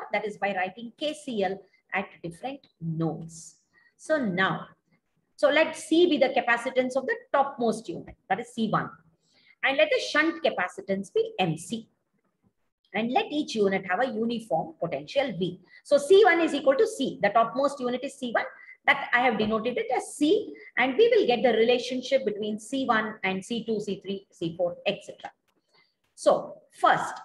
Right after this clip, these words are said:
just see, see this, uh, figure. This lowercase I one, this, the voltage across C one is V, right?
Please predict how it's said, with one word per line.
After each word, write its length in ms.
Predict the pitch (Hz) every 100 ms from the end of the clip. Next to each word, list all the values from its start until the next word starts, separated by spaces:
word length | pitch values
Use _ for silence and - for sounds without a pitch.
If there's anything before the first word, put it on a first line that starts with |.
| -
just 160 | 320 -
see, 220 | 311 -
see 220 | - -
this, 320 | 247 240 -
uh, 280 | 208 185 185
figure. 400 | - 180 175 302 359 _ _ _ _ _ _ _ _ _ _ _ _ _ _ -
This 200 | 269 262 - 262
lowercase 640 | 262 294 277 - 202 175 - 185
I 200 | 175 170
one, 320 | 143 - 381 523 -
this, 560 | 170 240 180 415 415 - - -
the 100 | 262
voltage 400 | 262 302 294 294
across 460 | 202 202 214 214 -
C 180 | 262 196
one 260 | 175 294 -
is 220 | 208 202
V, 440 | 170 226 240 160 - _ _ _ _ _ _ -
right? 220 | 220 277